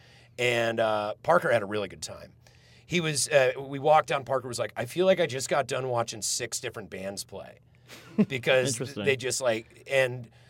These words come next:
Speaker 1: their fans are super loyal, super intense, super into it. Anyway, it's gonna be a really
Speaker 2: All
Speaker 1: good
Speaker 2: right.
Speaker 1: time.
Speaker 2: Well, fuck. I guess we'll be
Speaker 1: Especially
Speaker 2: talking about it, mm, next, no, well,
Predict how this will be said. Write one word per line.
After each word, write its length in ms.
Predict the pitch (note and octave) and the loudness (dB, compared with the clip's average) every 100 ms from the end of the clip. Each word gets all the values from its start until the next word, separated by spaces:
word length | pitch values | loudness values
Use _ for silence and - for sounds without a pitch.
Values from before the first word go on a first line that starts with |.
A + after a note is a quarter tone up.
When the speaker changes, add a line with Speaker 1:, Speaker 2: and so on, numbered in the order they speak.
| _ _ - | _ _ -4
Speaker 1:
their 120 | C#3+ | -2
fans 540 | - F3 E3 E3 D#3+ | 0 2 2 0 -4
are 80 | A2+ | -6
super 500 | - - G3+ F#3 E3+ | -6 -4 -4 -2 -2
loyal, 540 | C#3+ C3+ C3+ C3 B2 A#2 | 4 6 6 6 4 0
super 480 | - F#3 F#3 D#3+ | -4 -4 -4 -2
intense, 500 | C#3 B2 - B2+ A#2 | -2 -4 -4 -2 -2
super 300 | - C#3+ B2+ | -4 -4 -2
into 140 | A#2+ A#2 | -2 0
it. 180 | A#2+ E3 | 0 0
Anyway, 280 | D3 G#2 - | 2 0 -2
it's 140 | - - | -6 -2
gonna 140 | G3 | 0
be 80 | F3 | 2
a 40 | D3+ | 2
really 160 | D3 | 4
Speaker 2:
All 60 | C#3+ | 2
Speaker 1:
good 60 | |
Speaker 2:
right. 80 | C3 | 0
Speaker 1:
time. 180 | - A#2 | -2 4
Speaker 2:
Well, 200 | G#3+ G#3+ - - | 4 4 -2 -6
fuck. 180 | F3+ G3 - - _ - | -4 -4 -8 -20 _ -4
I 60 | C#3 | 4
guess 120 | D#3+ | 6
we'll 80 | D#3+ | 6
be 20 | |
Speaker 1:
Especially 20 | D#3 | 6
Speaker 2:
talking 220 | E3 E3 | 6 6
about 160 | D#3 | 6
it, 120 | D3+ C#3 | 4 2
mm, 720 | D3 D3+ D3+ D3+ D3 D3 C#3+ | -4 -2 -2 -2 -2 -2 -2
next, 380 | C#3+ C#3+ - - | -4 -6 -12 -12
no, 100 | C#3 - | -12 -8
well, 280 | D3+ E3 D#3 | -2 0 0